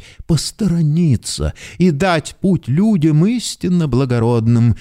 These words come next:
и с целями благонамеренными. В противном же случае готов решиться даже на самые крайние меры. Кладу перо и ожидаю. Впрочем,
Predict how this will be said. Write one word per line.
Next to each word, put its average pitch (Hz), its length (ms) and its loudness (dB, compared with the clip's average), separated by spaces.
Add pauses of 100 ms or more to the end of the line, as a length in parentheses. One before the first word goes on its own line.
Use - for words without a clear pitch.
(200)
и 143 100 2
с - 140 -4
целями 107 560 0
благонамеренными. 104 1040 0 (380)
В - 140 -16
противном 135 600 0
же 98 160 0
случае 113 600 -2 (320)
готов 123 340 -2
решиться 120 480 -2
даже 107 400 0
на 104 140 2
самые 185 520 0
крайние 82 600 0
меры. - 320 -4 (720)
Кладу 101 360 0
перо 147 440 0 (460)
и 175 80 2
ожидаю. 98 600 0 (500)
Впрочем, 202 680 -4